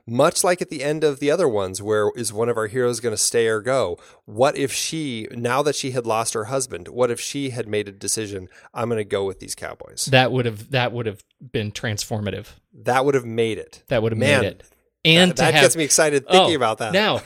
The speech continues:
Speaker 2: yes, and to have the four of them remaining now with her walking on and all of them taking that beat, taking that moment over the wooden crosses and the graves,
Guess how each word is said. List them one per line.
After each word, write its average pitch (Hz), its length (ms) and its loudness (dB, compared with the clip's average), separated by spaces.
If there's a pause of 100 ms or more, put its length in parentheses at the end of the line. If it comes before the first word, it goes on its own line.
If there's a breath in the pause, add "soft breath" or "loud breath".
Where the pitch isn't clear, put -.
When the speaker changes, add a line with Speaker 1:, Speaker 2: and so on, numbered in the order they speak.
Speaker 2:
yes, 190 380 2
and 208 200 4
to 208 80 4
have 147 300 0
the 139 120 6
four 202 460 4
of 123 180 4
them 117 180 0
remaining 113 480 0
now 107 220 0
with 120 180 0
her 185 320 4
walking 160 420 0
on 139 280 2
and 131 260 -2
all 165 300 6
of 131 160 0
them 123 320 0
taking 165 400 0
that 147 260 0
beat, 139 260 -2
taking 165 360 -4
that 156 160 0
moment 151 360 0
over 143 280 0
the 143 140 0
wooden 151 300 0
crosses 131 520 -2
and 123 100 -4
the 127 60 -6
graves, 131 440 0